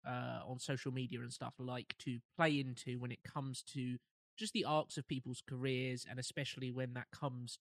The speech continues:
to creative people. And so you have the kind of arc of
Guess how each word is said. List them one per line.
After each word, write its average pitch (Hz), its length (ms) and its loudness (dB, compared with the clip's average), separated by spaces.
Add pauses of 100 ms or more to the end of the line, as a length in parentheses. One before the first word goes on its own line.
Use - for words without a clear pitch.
to 120 320 0 (440)
creative 127 440 4 (100)
people. 120 320 -8 (640)
And 139 200 6
so 135 380 6
you 123 200 0 (120)
have 131 300 4 (560)
the - 60 -2
kind 156 300 4
of 135 100 4
arc 135 420 8
of 123 280 -2